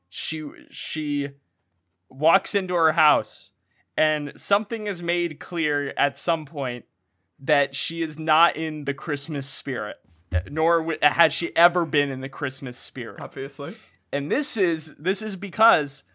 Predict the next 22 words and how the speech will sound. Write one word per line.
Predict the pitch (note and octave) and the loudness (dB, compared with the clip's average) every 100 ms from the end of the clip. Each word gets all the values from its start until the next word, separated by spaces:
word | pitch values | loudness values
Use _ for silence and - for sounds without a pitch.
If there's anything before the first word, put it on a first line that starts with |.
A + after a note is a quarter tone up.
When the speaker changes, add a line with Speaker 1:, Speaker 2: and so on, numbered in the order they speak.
| _ _ | _ _
Speaker 1:
her | - D#3+ | -6 -4
mom | E3 F3+ G#3 G3+ F#3+ F3+ - | 0 2 4 2 0 -8 -14
hooked | C3+ F3 - | -10 -10 -2
up | F3 E3 | 0 0
with | D3 C3+ | -4 -8
Santa | - G3 G3 F3 | -8 -4 -2 0
once, | C3 A2 G#2+ - - - _ _ _ _ | -2 -4 -10 -16 -18 -20 _ _ _ _
and | C3 C3 | -4 -2
she | C#3 - F#3+ F#3+ F#3+ - D#3+ D3 | -4 -4 -6 -8 -10 -2 0 0
is, | C3+ B2+ - | -4 -10 -2
uh, | B2+ B2+ B2+ B2 A#2+ - _ _ _ - | 2 4 4 4 0 -6 _ _ _ -12
Clauskin. | - F3 F3 D3+ - - B2 C3+ - _ | 0 6 6 4 -2 -10 -10 -12 -18 _
Speaker 2:
Oh, | D3+ D3+ F3 G3 G3 G3 F3 _ _ _ _ _ _ _ | -14 -12 -12 -12 -14 -18 -20 _ _ _ _ _ _ _
okay. | G3+ - - - - - - _ _ | -12 -12 -16 -18 -20 -20 -20 _ _
Speaker 1:
And | D3+ D3 D3 | 0 0 0
the | D3 | 0
mom | D#3 E3 F3 E3+ | 4 4 4 2
swore | - - D#3+ E3+ E3+ | -4 -4 -2 0 4
off | E3 D#3 C#3+ | 4 2 0
Christmas | - F3 D3+ - D3 C#3 C#3 - | -6 -6 -6 -6 -8 -8 -10 -14
forever. | - C3+ C3 A#2+ A#2+ D2+ - _ _ | -10 -2 0 0 -2 -10 -16 _ _
Speaker 2:
Mm. | D#3+ E3+ F3+ | -20 -20 -20